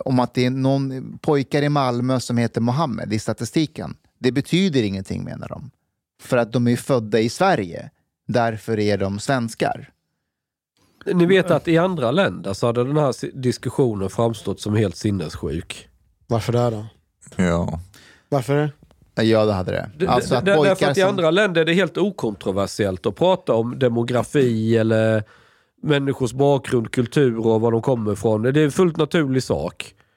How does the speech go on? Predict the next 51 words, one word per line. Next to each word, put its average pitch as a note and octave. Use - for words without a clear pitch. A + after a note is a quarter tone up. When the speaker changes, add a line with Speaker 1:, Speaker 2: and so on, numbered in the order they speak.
Speaker 2:
Är, E3+
är F3
jag, F3
åker C#3+
jag D#3
tunnelbanan C3+
i C3
New C3
York, G2
om C3+
man C3+
börjar C3
prata C#3
med A#2
någon B2
random A2
främling, A2
bara, C#3+
"Ja, G3+
men F#3
var F3
kommer F3
du E3+
ifrån? A#2+
Liksom, C#3
vad D3
är D3+
du D3+
för B2+
bo-?" B2
Alltså C#3
Speaker 4:
Okay, G2
but, A2+
but C3
I -
think D#3
also A#2+
there A2
is C3
another G#2
thing F#2+
that F#2
can A#2+
lead F2+
to -
confusion, F#2
because G2+
in G2+
many A#2+
other G2
countries, G2+